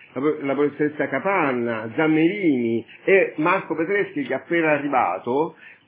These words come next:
tutti avevano, hanno un capitolo in, in questo, in, in questo, in questo libro, ed era un capitolo importante, perché era un capitolo in cui si presentava un, un lavoro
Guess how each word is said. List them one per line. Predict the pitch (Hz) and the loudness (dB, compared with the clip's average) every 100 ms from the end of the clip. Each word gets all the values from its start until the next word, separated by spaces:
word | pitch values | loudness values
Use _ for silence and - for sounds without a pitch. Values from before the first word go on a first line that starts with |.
| - | -4
tutti | 262 - - | -2 -2 2
avevano, | 202 175 180 175 170 170 | 4 4 4 4 4 4
hanno | 175 175 | 2 4
un | 175 | 2
capitolo | 170 175 220 226 160 139 135 135 | 2 0 0 -4 0 0 0 -2
in, | 143 139 - | -4 -6 -6
in | 151 151 | -6 -2
questo, | 151 147 - 139 135 | -4 -4 -4 -2 -2
in, | 139 135 139 | -4 -6 -6
in | 135 | -4
questo, | 156 139 - 143 131 127 123 127 | -4 -4 -4 -2 -2 -2 -4 -4
in | |
questo | 131 156 - | -6 -4 0
libro, | 196 240 196 180 170 - - - - | -2 -2 -4 0 0 0 -14 -20 0
ed | 175 | 2
era | 214 202 | 4 4
un | 170 | 2
capitolo | 170 185 214 220 170 165 | 2 0 -2 -2 2 4
importante, | 170 175 160 - 240 214 139 117 117 131 | 2 -2 -6 -4 -2 0 0 -2 -6 -6
perché | 123 139 165 | -6 -4 0
era | 165 | 0
un | 165 | -2
capitolo | 170 233 190 | -4 -2 0
in | 151 | 0
cui | 139 170 170 | 0 -2 -2
si | |
presentava | 160 165 165 170 160 160 190 202 147 135 123 - | -2 -2 -2 -2 -4 -4 -6 -4 -2 -2 -2 -4
un, | 143 139 131 131 | -4 -2 -2 -4
un | 120 139 | -4 -4
lavoro | 139 143 180 156 120 117 135 180 175 | -2 0 2 2 2 0 -2 -4 -6